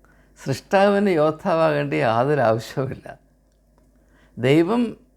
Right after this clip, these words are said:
സൃഷ്ടാവ് ആ, അല്ല എന്നൊരു സാഹചര്യത്തിൽ മാത്രമേ ദൈവത്തിന് യോദ്ധാവാകേണ്ടി, ഏ, വരികയുള്ളൂ. കാരണം അതിൻ്റെ യുക്തി വളരെ എളുപ്പമാണ് മനസ്സിലാക്കാൻ.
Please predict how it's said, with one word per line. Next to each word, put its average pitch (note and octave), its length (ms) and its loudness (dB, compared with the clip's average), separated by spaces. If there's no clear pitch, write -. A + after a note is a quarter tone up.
സൃഷ്ടാവ് F3 880 0
ആ, A#2+ 160 -6
അല്ല C3+ 420 2
എന്നൊരു E3+ 380 -2
സാഹചര്യത്തിൽ D3 560 0
മാത്രമേ G2+ 440 -6
ദൈവത്തിന് D3+ 640 0
യോദ്ധാവാകേണ്ടി, B2 1120 0
ഏ, - 60 -12
വരികയുള്ളൂ. G#2+ 560 -10
കാരണം G#2 380 -2
അതിൻ്റെ A#2+ 180 -2
യുക്തി B2+ 280 -4
വളരെ A#2+ 260 2
എളുപ്പമാണ് G2+ 540 -4
മനസ്സിലാക്കാൻ. E2+ 600 -12